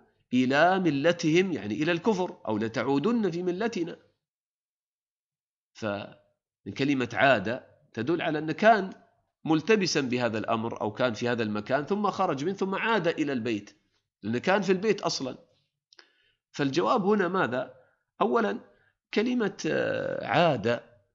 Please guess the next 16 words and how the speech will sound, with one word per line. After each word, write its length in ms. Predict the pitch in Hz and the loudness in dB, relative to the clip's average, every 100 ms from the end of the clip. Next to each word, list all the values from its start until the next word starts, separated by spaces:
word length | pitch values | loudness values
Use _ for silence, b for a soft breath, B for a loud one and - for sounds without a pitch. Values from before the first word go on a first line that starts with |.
| _ _ _ | _ _ _
في 100 | - | -6
اللغة 260 | 131 196 208 | 0 4 4
العربية 500 | 156 151 147 175 160 | 4 2 0 0 -2
كثيرًا 480 | 127 120 180 165 127 | 0 0 2 2 0
ما 300 | 117 156 147 | 0 0 -2
تستخدم 800 | 120 107 - 160 120 123 160 151 - _ _ _ _ _ _ _ _ _ _ - | -4 -6 -4 -4 -2 -2 -2 -6 -16 _ _ _ _ _ _ _ _ _ _ -16
في 280 | - 131 135 | -2 2 2
معنى 640 | 135 151 - 143 165 165 175 - _ _ _ _ _ _ - | 2 0 0 0 2 0 -6 -18 _ _ _ _ _ _ -8
الصيرورة، 840 | 139 - 117 117 139 104 101 - _ | -4 0 2 4 4 2 -2 -8 _
بمعنى 400 | 104 107 120 113 | -4 -2 -2 -2
صار، 720 | 95 147 131 107 98 - - _ _ _ _ b b - | -2 2 2 2 -2 -8 -14 _ _ _ _ b b -16
يعني 180 | - 123 | -6 -4
مثل 100 | 113 | -2
ما 100 | 117 | -4
تقول 400 | 117 123 101 - | -6 -4 -4 -4
يعني: 380 | - 95 107 | -10 -10 -10